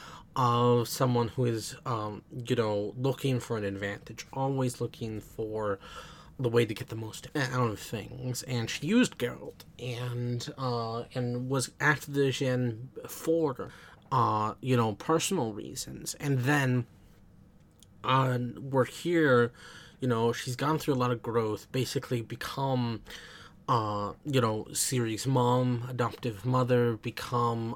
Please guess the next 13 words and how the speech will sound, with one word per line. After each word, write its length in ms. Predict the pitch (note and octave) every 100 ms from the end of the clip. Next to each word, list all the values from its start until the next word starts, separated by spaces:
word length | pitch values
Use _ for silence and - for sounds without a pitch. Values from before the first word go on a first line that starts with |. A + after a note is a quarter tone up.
| -
a 140 | B2+
much 260 | A#2+ A#2 -
more 100 | A2+
softer 680 | - - A#2+ A#2 - - A#2
person 500 | - A#2+ A#2 - A#2+
after 300 | A2+ G2+ C3 A#2
having 300 | G2 G#2+ A2
experienced 880 | G2+ - - - A2 A2 A2 G2+ -
great 320 | A#2 G#2+ -
loss 540 | A2+ A2 A2 A2+ - A#2
in 160 | A2+
terms 540 | - A#2+ A2+ A2 G#2 - A#2
of 340 | G#2 A#2